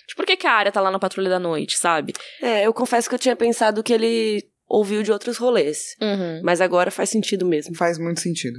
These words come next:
Speaker 1: É, ele pode ter ouvido de outros rolês também, mas eu acho que o coitado do Ned <laughs> foi passado pra trás pelo Yoren.
Speaker 2: Putz.
Speaker 1: E aí eu acho interessante a gente mencionar quem que é Varys e Illyrio, né? Que,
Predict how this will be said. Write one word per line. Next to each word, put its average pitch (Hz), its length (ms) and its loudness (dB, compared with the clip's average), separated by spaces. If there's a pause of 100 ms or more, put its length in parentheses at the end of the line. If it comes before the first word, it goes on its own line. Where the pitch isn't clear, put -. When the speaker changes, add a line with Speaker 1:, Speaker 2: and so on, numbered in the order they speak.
(140)
Speaker 1:
É, 202 200 0
ele - 120 2
pode 170 260 0
ter - 80 -4
ouvido 208 160 -2
de 208 60 -2
outros 214 160 -2
rolês 220 260 0
também, 175 400 0 (260)
mas 160 300 -2 (560)
eu 220 200 0
acho 180 420 0 (540)
que 214 120 2
o 196 60 2
coitado 196 440 0
do 180 80 -4
Ned 185 280 0
<laughs> 240 60 -4
foi - 160 2
passado 247 400 0
pra 277 180 0
trás 214 320 0
pelo 220 240 0
Yoren. 185 400 0
Speaker 2:
Putz. - 220 -2 (1300)
Speaker 1:
E 349 80 4
aí 330 140 4
eu 339 60 4
acho 381 200 0
interessante 240 560 0
a 208 40 0
gente 185 260 -4
mencionar 196 580 0 (400)
quem 539 240 -2
que - 160 -2
é 240 220 4
Varys 208 500 0
e 226 160 0
Illyrio, 208 320 -2
né? 165 120 -2
Que, - 200 -8